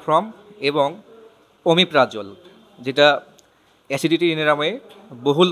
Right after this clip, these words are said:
পরিচিত একটা নাম। পাশাপাশি রয়েছে প্যারাসিটামল। প্যারাসিটামল সম্পর্কে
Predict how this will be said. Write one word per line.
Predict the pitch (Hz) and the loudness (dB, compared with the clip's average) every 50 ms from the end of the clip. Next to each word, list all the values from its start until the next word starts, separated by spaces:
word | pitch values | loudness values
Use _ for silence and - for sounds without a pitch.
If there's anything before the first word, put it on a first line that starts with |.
| - - | 0 -4
পরিচিত | 160 143 131 - 135 - 127 123 | -6 -6 -4 -8 -8 -6 -8 -6
একটা | - 123 113 110 110 | -6 -6 -6 -4 -4
নাম। | 110 131 170 202 - - - _ - | -4 -4 -4 -6 -12 -20 -12 _ 0
পাশাপাশি | 135 131 - 156 151 160 - 170 | 0 0 0 -2 -4 -4 -4 -4
রয়েছে | 151 156 151 147 143 - 160 160 165 165 - _ _ | -4 -2 -4 -4 -4 -4 -4 -4 -4 -6 -8 _ _
প্যারাসিটামল। | 165 156 160 160 - 156 139 139 120 110 98 90 87 - - - - - - | 4 4 4 4 2 0 -2 -2 -2 -2 -6 -14 -16 -18 -20 -20 -20 -6 -2
প্যারাসিটামল | 160 151 170 170 185 185 196 180 190 190 190 185 - | 2 2 2 2 2 0 -2 -2 0 -2 -6 -6 -8
সম্পর্কে | 185 185 175 196 185 180 180 190 | -8 -6 -6 -6 -6 -4 -4 -4